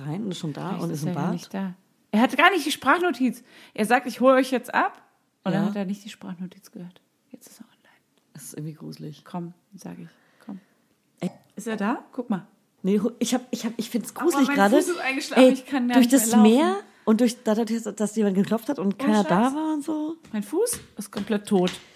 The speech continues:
Speaker 1: Aber weißt du, was
Speaker 2: Er ist
Speaker 1: witzig
Speaker 2: tot.
Speaker 1: ist an der Folge? Dass diese
Speaker 2: Mein Fuß
Speaker 1: Folge
Speaker 2: tot ist?
Speaker 1: die verschiedenen Phasen der, der, des Alkohols in sich hat.
Speaker 2: Alkoholismus.
Speaker 1: Also erst so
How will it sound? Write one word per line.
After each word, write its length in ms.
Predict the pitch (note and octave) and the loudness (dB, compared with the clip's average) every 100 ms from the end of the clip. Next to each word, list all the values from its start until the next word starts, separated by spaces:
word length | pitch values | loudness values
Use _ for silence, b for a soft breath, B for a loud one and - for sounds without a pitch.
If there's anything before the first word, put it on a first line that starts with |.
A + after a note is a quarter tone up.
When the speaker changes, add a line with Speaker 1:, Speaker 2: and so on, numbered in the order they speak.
| B B B B - | B B B B 4
Speaker 1:
Aber 160 | G#3 | 6
weißt 180 | A3 D4 | 8 6
du, 40 | E4 | 4
was 80 | |
Speaker 2:
Er 40 | A#3 | 2
ist 40 | C#4 | 0
Speaker 1:
witzig 140 | D#4+ | 4
Speaker 2:
tot. 80 | A#3 | 4
Speaker 1:
ist 80 | G3+ | 4
an 100 | A#3 | 2
der 80 | A#3 | 2
Folge? 440 | A3+ G#3+ A3+ D4+ - b b - | 0 -2 -2 -4 -8 b b -8
Dass 220 | - A3 - | 0 0 2
diese 180 | A#3+ A3 | 0 0
Speaker 2:
Mein 80 | - | 2
Fuß 160 | A#3+ | 2
Speaker 1:
Folge 220 | C#4 C4 C#4 | 4 2 0
Speaker 2:
tot 40 | F4 | 0
ist? 80 | |
Speaker 1:
die 100 | A3+ | 0
verschiedenen 560 | A3+ B3 - D4 D4+ C#4 | 2 0 2 2 2 0
Phasen 500 | B3 A3 A#3+ C#4+ C4 | 0 -2 -2 0 0
der, 140 | A#3 A3 - _ | -2 -2 -6 _
der, 160 | G3+ F#3+ | -2 0
des 200 | G3+ - | -2 0
Alkohols 840 | G#3 A#3 A#3+ G#3 A3 A#3 - - b b b b b | 2 4 4 6 4 2 -4 -12 b b b b b
in 140 | C4 D#4+ | 6 8
sich 140 | D#4+ | 6
hat. 60 | F#3+ G#3 | 6 6
Speaker 2:
Alkoholismus. 760 | G#3 - A3 G3 G3 - - - | 6 4 4 6 4 2 -2 6
Speaker 1:
Also 200 | D4+ A#3+ | 8 10
erst 220 | C4 A3+ | 8 10
so 160 | D4 | 6